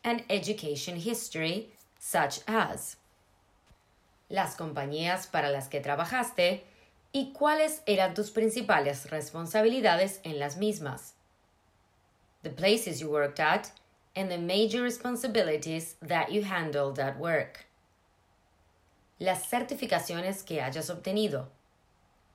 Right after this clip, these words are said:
the degrees and diplomas that you have earned, Las características que te diferencian como postulante para la posición, tal como ética de trabajo, innovación,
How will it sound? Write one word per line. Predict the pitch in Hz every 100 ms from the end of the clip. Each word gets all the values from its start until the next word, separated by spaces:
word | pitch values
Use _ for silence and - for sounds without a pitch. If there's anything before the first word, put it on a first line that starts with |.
| _ -
the | 196
degrees | 214 175 269 311 180 - -
and | 202
diplomas | 208 208 214 233 165 151 - -
that | 180 151
you | 180
have | 165 139
earned, | 143 151 165 160 - _ - _ _ _ _ _ _ _ _ _ _ _ _ _ -
Las | 190 196
características | 190 165 147 156 156 196 - 240 240 240
que | - 240
te | 196
diferencian | 175 165 160 165 185 202 196
como | 165 156 147
postulante | 156 - 214 247 220 202
para | 202 202
la | 156 127
posición, | - 151 - 180 131 123 _ _ _ _ _ _ _ -
tal | 175 151
como | 165 151 131 - -
ética | 170 165 143
de | -
trabajo, | - 165 180 180 190 185 175 -
innovación, | 160 131 85 - 180 175 175